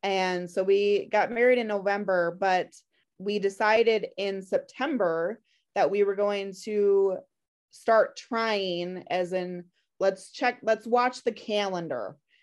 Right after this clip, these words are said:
and do it that way instead of just hoping for the best. Well, the first time we decided to check the calendar and do it that way,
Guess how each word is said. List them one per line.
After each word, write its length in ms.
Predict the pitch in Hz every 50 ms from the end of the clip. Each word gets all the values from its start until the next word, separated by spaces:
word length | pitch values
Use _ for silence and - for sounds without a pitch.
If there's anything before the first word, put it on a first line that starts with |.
| _ _ _ _
and 640 | 196 202 196 190 190 185 185 185 180 185 180 - 175
do 160 | 220 214 220
it 140 | 196 - -
that 200 | 202 190 - -
way 220 | 180 185 180 175
instead 360 | 175 175 180 - - 190 185
of 160 | 185 180 175 170
just 280 | 180 180 175 180 - _ _ _ _ _ _ -
hoping 440 | - 233 233 233 247 233 220 208
for 140 | 208 - 214
the 100 | 202 202
best. 580 | 185 185 113 - 175 - - - - - _ _ _ _ _ _ _ _ _ _ _
Well, 380 | 196 196 196 190 190 196 - -
the 120 | 202 202
first 340 | 202 - 202 202 208 208 -
time 300 | - 202 196 196 196 196
we 140 | 196 196 185
decided 540 | 175 185 190 - 185 170 170 170 170 175
to 100 | 175 196
check 300 | 170 - 190 175 175 -
the 80 | - 170
calendar 840 | 170 - 185 185 185 185 180 175 160 151 143 147 156 156 165 175 - _ _ _ _ _ _ _ -
and 180 | 196 185 180
do 140 | 170 175 175
it 140 | 175 175 -
that 260 | 180 190 190 - -
way, 500 | 165 165 170 170 165 165 165 160 160 -